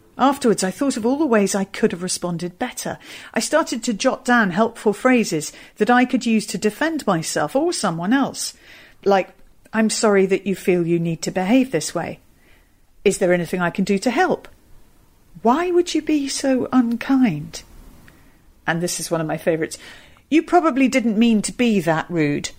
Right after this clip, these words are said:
I practiced saying them so that if I was in a situation where I needed to react,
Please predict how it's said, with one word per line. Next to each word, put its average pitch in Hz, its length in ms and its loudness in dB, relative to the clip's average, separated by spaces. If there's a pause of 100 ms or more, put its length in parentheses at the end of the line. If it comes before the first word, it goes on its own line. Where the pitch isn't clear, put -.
(760)
I 240 100 4
practiced 302 540 -2
saying 269 360 4
them 151 180 -4
so - 180 4
that 220 240 0
if 320 200 2
I 320 120 6
was 262 140 2
in 233 100 2
a 202 60 2
situation 175 720 -2
where 165 140 0
I 165 100 0
needed 208 380 4
to - 120 -4
react, 175 560 0